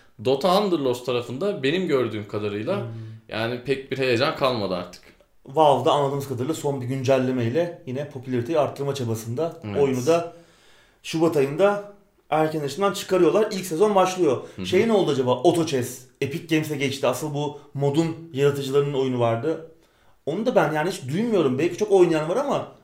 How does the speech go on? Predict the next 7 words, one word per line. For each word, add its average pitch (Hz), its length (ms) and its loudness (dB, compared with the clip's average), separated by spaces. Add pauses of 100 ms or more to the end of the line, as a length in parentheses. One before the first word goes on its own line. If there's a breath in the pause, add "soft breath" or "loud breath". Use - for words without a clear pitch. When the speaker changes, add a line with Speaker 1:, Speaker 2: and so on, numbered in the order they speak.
(100)
Speaker 2:
gündemde 170 460 0
değil. 294 160 -2
Gündemde 165 380 -2
Teamfight 180 400 -6
Tactics 233 140 -6
Speaker 1:
Kesinlikle. 117 460 -4
Speaker 2:
var. 87 60 -10